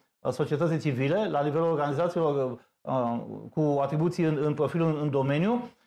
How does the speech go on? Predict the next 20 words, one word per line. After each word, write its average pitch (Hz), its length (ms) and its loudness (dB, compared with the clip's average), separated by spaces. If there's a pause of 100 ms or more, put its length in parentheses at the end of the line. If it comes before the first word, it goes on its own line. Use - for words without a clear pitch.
(140)
um, 160 520 -2
începe 190 560 2
deja 185 360 0
să 247 180 0
capete 214 920 -2
o 160 180 2
anumită 208 360 0
coerență 185 1000 0
a, 170 720 0
a 165 320 0
asimilării, 202 960 0 (120)
uh, 165 180 2
tuturor 196 340 0
lecțiilor 196 360 0
posibile, 185 440 0
oportune, 175 800 0
de 175 160 2
reziliență 190 800 2
împotriva, 165 680 0
împotriva, 147 680 -2